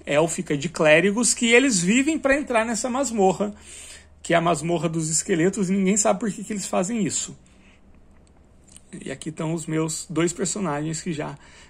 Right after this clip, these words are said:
morreram, infelizmente. E é isso, é assim que eu vou anotando. Cada uma de, desses mapas, ele acaba virando uma aventura. Eu gosto muito de mestrar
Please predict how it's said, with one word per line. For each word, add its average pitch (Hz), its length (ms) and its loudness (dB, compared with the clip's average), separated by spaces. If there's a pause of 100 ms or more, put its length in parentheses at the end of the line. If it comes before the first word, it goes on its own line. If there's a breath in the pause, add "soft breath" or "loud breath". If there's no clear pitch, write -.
(100 loud breath)
morreram, 151 560 4
infelizmente. 156 960 -2 (600 loud breath)
E 523 40 6
é 453 200 6
isso, 175 300 2 (120)
é 190 80 2
assim 233 240 0
que - 60 0
eu 262 60 2
vou 262 100 2
anotando. 285 500 -2
Cada - 340 -2
uma 285 320 0
de, 190 180 4
desses 175 380 0
mapas, 180 440 2
ele 247 140 0
acaba 262 320 4
virando 240 540 0 (380 loud breath)
uma 262 500 2
aventura. 247 680 2 (460 loud breath)
Eu 190 100 4
gosto 208 320 4
muito 202 340 0
de 151 100 -4
mestrar 151 640 0